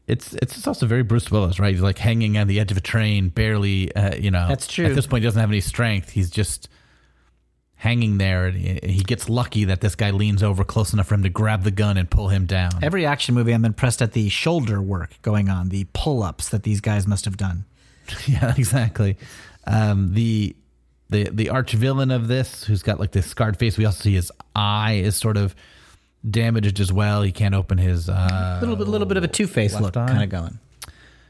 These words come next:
Speaker 1: Yeah, I mean, something happened to him. Something blew up in his face, clearly.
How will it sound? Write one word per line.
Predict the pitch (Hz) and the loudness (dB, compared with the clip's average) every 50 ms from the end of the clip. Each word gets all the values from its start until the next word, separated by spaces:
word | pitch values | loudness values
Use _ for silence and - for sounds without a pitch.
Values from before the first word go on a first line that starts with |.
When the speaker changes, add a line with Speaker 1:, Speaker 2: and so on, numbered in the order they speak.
| _ _ | _ _
Speaker 1:
Yeah, | 165 165 110 98 95 87 - - | -2 -2 0 0 -2 -4 -4 -2
I | - | 0
mean, | 123 113 | 0 0
something | - - - - 170 | 0 -2 -2 0 2
happened | 131 143 139 127 - 131 123 | 2 2 2 2 2 2 4
to | 113 | 4
him. | 117 113 110 107 107 - - - _ | 4 2 2 0 0 -2 -6 -12 _
Something | - - - 185 151 165 151 123 | -16 -4 -2 0 2 2 2 2
blew | 110 113 123 117 | 2 2 2 2
up | 104 - 107 | 2 2 2
in | 104 | 2
his | 107 95 87 - | 2 2 0 -2
face, | - 95 92 95 - - | -2 -2 -2 -2 -4 -6
clearly. | - - - 98 95 95 90 90 90 90 87 | -8 -2 0 2 2 2 2 2 2 0 0